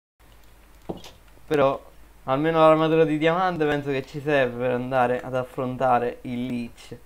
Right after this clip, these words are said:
che è il boss che andremo ad affrontare oggi. Molto forte, penso. Mo andiamo a vedere un po'. Mi voglio fare le torce.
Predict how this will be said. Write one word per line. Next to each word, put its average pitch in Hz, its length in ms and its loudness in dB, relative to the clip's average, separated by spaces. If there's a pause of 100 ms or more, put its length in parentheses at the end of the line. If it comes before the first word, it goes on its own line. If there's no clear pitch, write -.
(140)
che 123 200 4
è 123 40 2
il 127 80 -4
boss 143 840 -4
che 131 120 -8
andremo 131 320 -2
ad 123 80 0
affrontare 123 580 0
oggi. 110 500 -8 (1500)
Molto 143 340 -4
forte, 120 540 -4
penso. 113 560 -14 (1040)
Mo 120 120 -6
andiamo 139 300 -2
a 131 40 -2
vedere 127 240 -2
un 120 160 -4
po'. 117 420 -6 (2000)
Mi 127 160 -8
voglio 139 280 0
fare 131 280 2
le 139 40 0
torce. 180 760 0